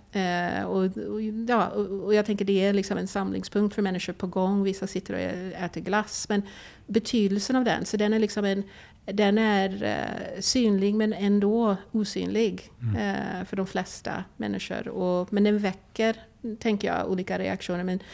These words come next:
Speaker 1: kanske inte alla stannar och tänker, "Vad, vad betyder det här? Vad vill det här berätta? Vad säger det om mig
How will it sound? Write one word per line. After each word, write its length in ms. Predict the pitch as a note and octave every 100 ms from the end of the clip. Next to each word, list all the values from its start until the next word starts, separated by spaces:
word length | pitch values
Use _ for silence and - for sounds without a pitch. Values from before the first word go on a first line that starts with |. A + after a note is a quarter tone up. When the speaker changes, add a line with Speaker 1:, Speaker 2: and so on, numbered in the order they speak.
| -
Speaker 1:
kanske 200 | - G3+
inte 160 | G#3 G#3
alla 160 | F#3+
stannar 520 | F#3 - F#3+ G3+ G#3+ G3+
och 80 |
tänker, 260 | G3 F#3+ G3+
"Vad, 220 | G#3 G3+
vad 100 | G#3+
betyder 420 | A3+ A#3 G#3 F#3 G#3+
det 60 |
här? 220 | B3 G3
Vad 300 | F3+ G3+ G#3
vill 220 | G3+ F#3 F#3
det 80 |
här 140 | F#3 F#3+
berätta? 540 | F#3+ G3 - - - F#3+
Vad 240 | G#3 G3+
säger 240 | F#3+ F#3+ F#3
det 120 | -
om 80 | F#2
mig 380 | - E3 F#3